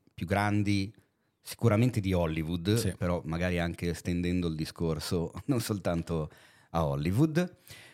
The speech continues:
Speaker 1: Eh, prima di girare A qualcuno piace caldo era comunque un regista che aveva già, eh,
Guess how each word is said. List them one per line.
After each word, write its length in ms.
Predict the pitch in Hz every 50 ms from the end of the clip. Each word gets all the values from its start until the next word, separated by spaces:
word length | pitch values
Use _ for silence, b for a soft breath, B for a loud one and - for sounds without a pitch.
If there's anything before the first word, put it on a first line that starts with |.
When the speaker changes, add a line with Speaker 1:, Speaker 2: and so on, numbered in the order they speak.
| B B B -
Speaker 1:
Eh, 540 | 110 117 117 117 117 117 117 117 117 113 - -
prima 300 | 180 233 254 190 151 123
di 100 | 120 110
girare 260 | 110 135 143 143 135
A 40 | -
qualcuno 260 | - - - 151 151
piace 240 | 143 165 160 - 208
caldo 580 | 180 - 156 151 147 139 143 147 151 151 151 156
era 360 | 139 131 127 120 113 110 107
comunque 320 | - - 131 135 123 113 131
un 40 | 156
regista 360 | 160 123 107 110 101 - 104
che 80 | - -
aveva 200 | 101 107 104 107 101
già, 840 | 101 117 120 113 110 104 - 98 95 95 92 92 92 92 92 90
eh, 60 | 90